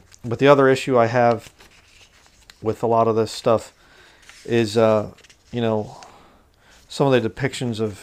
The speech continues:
you know, angels, you know, that you get these winged angels and stuff.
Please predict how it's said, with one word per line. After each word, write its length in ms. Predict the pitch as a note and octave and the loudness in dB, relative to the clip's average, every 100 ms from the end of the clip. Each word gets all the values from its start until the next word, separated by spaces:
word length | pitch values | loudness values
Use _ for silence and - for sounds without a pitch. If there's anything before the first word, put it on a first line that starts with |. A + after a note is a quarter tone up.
| - | -14
you 80 | A#2+ | -10
know, 120 | A2 - | -10 -6
angels, 560 | B2+ A#2+ A#2 A2+ - _ _ - _ _ _ | -6 -2 -4 -4 -12 _ _ -20 _ _ _
you 80 | B2+ | -10
know, 240 | A#2+ A2+ A2 | -6 -6 -4
that 240 | A2+ - _ _ _ | -6 -8 _ _ _
you 80 | - | -6
get 160 | A#2 A2+ | -6 -4
these 340 | A#2+ A2+ - - - _ _ _ _ _ _ _ _ | -6 -6 -10 -20 -20 _ _ _ _ _ _ _ _
winged 320 | - C3 B2+ A#2+ | -6 -4 0 0
angels 400 | A#2 A2+ A#2 A2+ | 0 -2 -6 -6
and 140 | A2 | -10
stuff. 340 | - A2+ A2 | -4 -4 -6